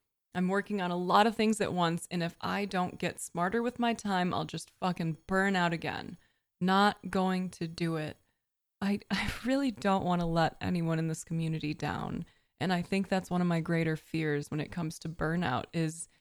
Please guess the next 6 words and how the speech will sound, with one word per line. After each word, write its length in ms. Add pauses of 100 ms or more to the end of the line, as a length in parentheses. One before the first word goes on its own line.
(340)
that 140 (160)
someone 580
is 140
gonna 220
need 340
me 460